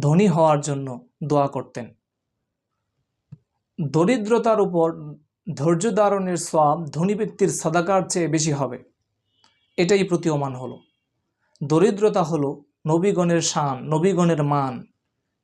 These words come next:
কতিপয় নবী ছাড়া অধিকাংশ, বেশিরভাগ নবীরাই ছিলেন ফকির।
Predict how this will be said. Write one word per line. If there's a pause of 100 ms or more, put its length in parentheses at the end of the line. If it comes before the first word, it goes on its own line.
(460)
কতিপয়
নবী
ছাড়া (280)
অধিকাংশ,
বেশিরভাগ
নবীরাই
ছিলেন (840)
ফকির।